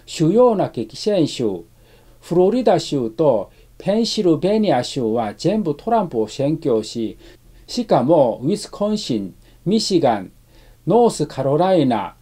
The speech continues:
オハイオ州なども全部トランプを選挙するだろうと予測しています。これらの激戦州で勝利すれば、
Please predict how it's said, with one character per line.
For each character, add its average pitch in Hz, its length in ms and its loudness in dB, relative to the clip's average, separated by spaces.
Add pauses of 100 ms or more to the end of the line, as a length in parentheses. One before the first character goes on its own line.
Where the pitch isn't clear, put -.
(200)
オ 139 140 4
ハ 208 200 2
イ 208 40 4
オ 175 80 2
州 147 180 -2
な 127 160 0
ど 110 140 -2
も 131 380 2 (180)
全 214 240 0
部 165 140 0
ト - 160 -4
ラ 220 100 2
ン 185 60 -4
プ 120 160 -4
を 120 260 2
選 180 240 -4
挙 190 220 0
す 165 180 -4
る 147 100 0
だ 117 160 -4
ろ 151 180 2
う 123 60 -4
と 170 120 0
予 135 120 2
測 143 280 -4
し - 160 -10
て 190 100 0
い 151 140 4
ま 113 180 0
す。 104 220 -6 (520)
こ - 120 0
れ 202 160 2
ら 240 100 0
の 233 100 0
激 - 320 -6
戦 214 280 0
州 113 260 -6
で 123 220 2
勝 190 340 -4
利 147 140 0
す - 120 -8
れ 110 180 -6
ば、 107 280 -6